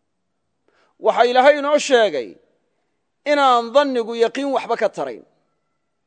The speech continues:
Waxa markaa la sheegay oo Allah uu sheegay in malaha qaarkii uu dembi yahay.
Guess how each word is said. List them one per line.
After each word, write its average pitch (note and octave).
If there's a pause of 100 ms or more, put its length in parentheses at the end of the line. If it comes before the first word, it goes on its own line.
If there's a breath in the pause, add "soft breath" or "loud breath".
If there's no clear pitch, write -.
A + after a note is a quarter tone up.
(2500)
Waxa C4
markaa D4
la B3
sheegay F3+ (1400)
oo B3
Allah A#3+
uu D4
sheegay F#3 (600)
in D4
malaha C#4
qaarkii B3+
uu B3+
dembi A3
yahay. C#3+